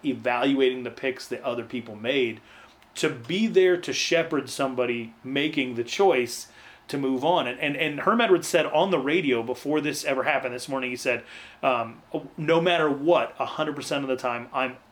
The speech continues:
always gonna side with the player, uh, because I was a player."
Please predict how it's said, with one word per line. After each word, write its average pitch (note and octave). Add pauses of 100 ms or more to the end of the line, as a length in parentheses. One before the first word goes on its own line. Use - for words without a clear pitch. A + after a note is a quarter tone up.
(120)
always B2+
gonna A2
side G#2+
with A2+
the A#2
player, G#2+ (340)
uh, A2+
because B2
I C3
was E3+
a B2+
player." -